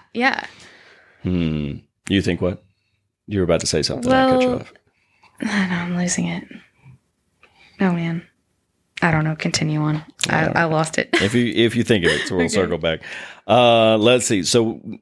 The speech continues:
Speaker 2: uh, shifting to Abilene, just kind of in general, uh, what do you think the best thing about Abilene is?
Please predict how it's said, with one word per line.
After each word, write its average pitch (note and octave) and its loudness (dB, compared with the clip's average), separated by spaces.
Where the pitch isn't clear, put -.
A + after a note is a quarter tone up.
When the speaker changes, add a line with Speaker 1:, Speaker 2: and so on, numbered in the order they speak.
Speaker 2:
uh, F2+ 2
shifting G2 0
to F2 -2
Abilene, F2 0
just F2 -2
kind F2+ 2
of D#2+ 0
in D2 -2
general, D2+ -4
uh, D#2+ 2
what G#2+ -2
do C3+ -2
you A#2+ 0
think - -2
the E2 -2
best - 0
thing E2 0
about D2 0
Abilene F#2+ 0
is? B2 -4